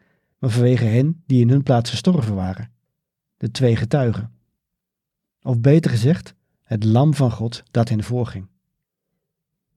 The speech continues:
Dit is een hele belangrijke boodschap. God moet het kwaad straffen. Als hij dat niet doet, is hij geen rechtvaardige God. Maar wat de mens tot inkeer brengt, is als ze Gods liefde voor hen zien.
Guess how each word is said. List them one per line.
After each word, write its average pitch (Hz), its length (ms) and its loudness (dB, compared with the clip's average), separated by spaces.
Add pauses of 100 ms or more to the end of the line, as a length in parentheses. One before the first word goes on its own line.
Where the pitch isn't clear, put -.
(880)
Dit 139 180 2
is 147 100 4
een 143 100 6
hele 127 320 6
belangrijke 113 360 0
boodschap. 113 560 -6 (480)
God - 380 0
moet 156 200 4
het 156 120 -6
kwaad 127 260 0
straffen. - 440 -6 (800)
Als 135 220 -2
hij 147 80 2
dat 120 160 0
niet 147 140 2
doet, 147 260 -2 (360)
is 127 140 -2
hij 123 100 4
geen 135 280 2
rechtvaardige 113 580 -2
God. - 380 -12 (1080)
Maar 120 140 -2
wat 117 100 2
de 123 80 2
mens 147 300 2
tot - 180 0
inkeer 156 280 2
brengt, 123 440 -2 (320)
is 131 180 0
als 131 160 2
ze 127 80 0
Gods - 260 -2
liefde 165 280 2
voor 120 140 4
hen 120 200 2
zien. 95 260 -8